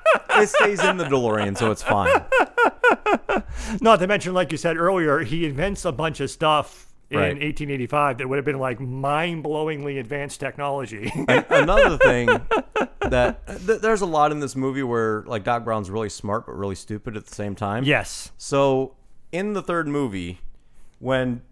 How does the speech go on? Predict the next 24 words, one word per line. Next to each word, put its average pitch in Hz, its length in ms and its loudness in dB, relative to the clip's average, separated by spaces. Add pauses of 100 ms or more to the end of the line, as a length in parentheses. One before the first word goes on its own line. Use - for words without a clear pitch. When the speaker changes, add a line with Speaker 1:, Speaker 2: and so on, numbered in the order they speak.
(100)
Speaker 1:
Bip, 151 360 -4
or 107 340 -8
when 110 180 -6
Buford, 117 600 -6
Mad 120 260 -2
Dog 113 240 -2
Tannen, 120 300 -6
comes 123 220 -4
up 120 100 -4
behind 117 340 -4
him 117 100 -4
and 107 80 -6
has 113 160 -2
the 107 80 -6
gun 110 280 -2
on 107 160 -2
him 104 60 -8
and 101 100 -8
stuff, 107 220 -6
and 107 80 -8
they're 101 80 -2
about 101 260 -2
to 90 60 -16
fight, 110 380 -4